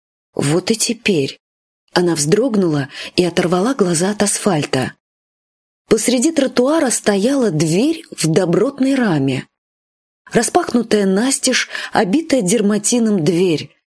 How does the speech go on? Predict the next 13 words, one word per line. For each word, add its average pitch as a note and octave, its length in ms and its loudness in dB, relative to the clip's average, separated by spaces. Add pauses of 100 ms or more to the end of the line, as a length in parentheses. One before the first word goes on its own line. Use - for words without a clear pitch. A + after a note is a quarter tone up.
Медная G3 360 2
табличка G3 540 0
так A3 220 0
и G#3+ 40 4
гласила: F#3 640 0 (300)
«Открыто». D#3 760 0 (880)
Павла C4+ 380 0
замедлила E3+ 580 0
шаг. - 480 -2 (1300)
Мимо C#4 300 2
двери E4 280 2
ходили A#3+ 460 0
люди. F3+ 500 0